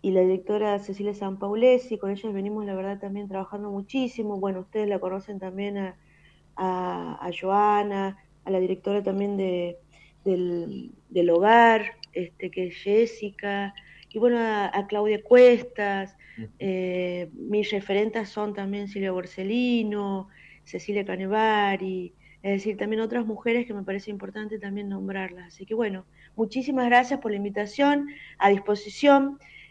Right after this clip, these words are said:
Speaker 1: Eh, ojalá después podamos convocar para trabajar sobre el tema de ley Micaela en el deporte y también cómo seguimos ampliando, eh, y profundizando, este, otras prácticas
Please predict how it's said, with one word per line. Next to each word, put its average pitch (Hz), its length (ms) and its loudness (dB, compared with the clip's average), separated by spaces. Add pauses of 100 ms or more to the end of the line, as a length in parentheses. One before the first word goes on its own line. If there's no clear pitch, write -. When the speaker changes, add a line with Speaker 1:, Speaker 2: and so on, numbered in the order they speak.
Speaker 1:
Eh, 196 200 6
ojalá 214 300 8
después 254 320 6
podamos 240 300 2
convocar 220 500 -2
para 214 220 -4
trabajar 196 440 -6
sobre 208 200 -10
el 190 80 -10
tema 208 280 -6
de 190 340 -2 (400)
ley 214 140 6
Micaela 220 400 4
en 233 80 4
el 214 120 2
deporte 247 600 2
y 247 80 4
también 214 520 2
cómo 240 240 -2
seguimos 240 380 -2
ampliando, 226 760 2 (680)
eh, 180 420 -2
y 196 80 -2
profundizando, 226 1200 0
este, 185 800 -8 (160)
otras 226 320 -2
prácticas 240 720 -4